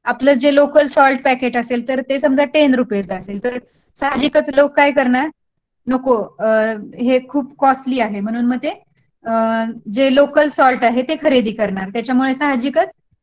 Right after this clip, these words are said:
आपल्या जवळपासचे local जे आहेत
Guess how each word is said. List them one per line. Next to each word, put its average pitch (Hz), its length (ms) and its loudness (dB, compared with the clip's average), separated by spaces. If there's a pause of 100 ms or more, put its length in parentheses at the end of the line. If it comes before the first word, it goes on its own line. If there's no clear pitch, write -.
(200)
आपल्या 269 400 2 (220)
जवळपासचे 269 680 2
local 262 360 0
जे 262 120 0
आहेत 202 320 -2